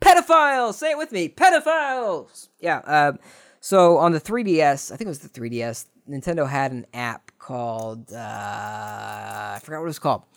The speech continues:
but they had an app that lets you chat with strangers, essentially. And I think you could even send pictures to each other, uh, that you drew. And pedophiles started using the app in Japan specifically, I believe.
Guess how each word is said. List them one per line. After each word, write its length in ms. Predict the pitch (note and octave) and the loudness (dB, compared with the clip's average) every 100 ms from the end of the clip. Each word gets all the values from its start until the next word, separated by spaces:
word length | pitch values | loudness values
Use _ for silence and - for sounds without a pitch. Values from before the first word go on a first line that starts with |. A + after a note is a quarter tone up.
| - - - | -20 -18 -10
but 80 | D3 | -2
they 80 | D#3+ | 2
had 160 | G3 | 2
an 80 | F#3 | 2
app 340 | E3 D3+ B2+ _ - | 0 0 -2 _ -10
that 280 | D3+ D3+ D3+ | -2 -2 -2
lets 300 | D3 - - | -4 -4 -6
you 500 | C#3 C3+ B2+ A#2+ - | -4 -4 -4 -6 -12
chat 300 | - F#3+ E3+ | -6 -2 -2
with 100 | C#3 | -4
strangers, 500 | - C#3+ C#3+ D3+ F3 | -10 -8 -6 -6 -8
essentially. 460 | F3+ F3+ F3 - F#3 | -6 -6 -6 -6 -6
And 60 | |
I 40 | C#3 | -6
think 140 | G3 | -8
you 80 | E3 | -8
could 120 | D3 | -6
even 320 | D#3 C#3+ A#2+ - | -6 -8 -14 -14
send 260 | - B2 | -12 -10
pictures 360 | C#3+ C#3+ E3 D#3 | -12 -12 -14 -10
to 100 | E3 | -10
each 120 | D#3 | -8
other, 240 | E3+ E3 D3+ - | -8 -8 -10 -12
uh, 140 | C#3 | -10
that 140 | C3 A#2 | -8 -10
you 120 | A#2 | -12
drew. 320 | A2+ C3+ D#3 - _ _ _ _ _ _ - | -12 -6 -6 -8 _ _ _ _ _ _ -8
And 340 | D3+ D#3+ D#3+ - | -2 0 0 0
pedophiles 720 | D4 F4+ D#3 C3 C3 C#3+ - | 0 2 0 0 0 -2 -8
started 420 | - C3+ B2+ C#3 | -6 -6 -6 -10
using 300 | G2 C3+ C#3 | -12 -10 -6
the 160 | F3+ - | -6 -2
app 360 | B3+ C#4 - _ _ _ - _ _ _ - | 2 2 -2 _ _ _ -20 _ _ _ 0
in 160 | G3 | 2
Japan 400 | F#3 E3 F#3+ C3 | 4 2 0 0
specifically, 600 | - D3 E3+ D3+ - G#2+ | -6 -8 -6 -8 -12 -14
I 20 | |
believe. 280 | G2+ G#2+ F#2+ | -12 -14 -16